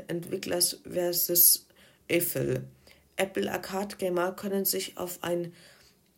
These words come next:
spannendes Rätselspiel freuen, bei dem sie auf einer Roadtrip-Odyssee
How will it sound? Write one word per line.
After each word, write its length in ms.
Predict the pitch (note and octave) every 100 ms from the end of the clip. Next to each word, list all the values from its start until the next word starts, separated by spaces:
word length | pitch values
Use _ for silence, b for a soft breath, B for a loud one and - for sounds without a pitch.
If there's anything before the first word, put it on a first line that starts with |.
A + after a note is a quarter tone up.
| _ _ - _
spannendes 840 | - - F3 F#3+ G3+ F#3+ G3+ - - -
Rätselspiel 800 | F#3 G#3 G#3 G3+ G3+ - D#3 D#3
freuen, 560 | - D3+ D#3+ F#3+ G3
bei 120 | E3
dem 240 | F3 F#3 G3
sie 280 | G3+ F#3+ -
auf 260 | E3+ -
einer 300 | E3+ F3 E3
Roadtrip-Odyssee 1900 | - F3 G3 G3+ - E3 E3 - - - - - E3 D#3+ E3 - E3 E3+ G3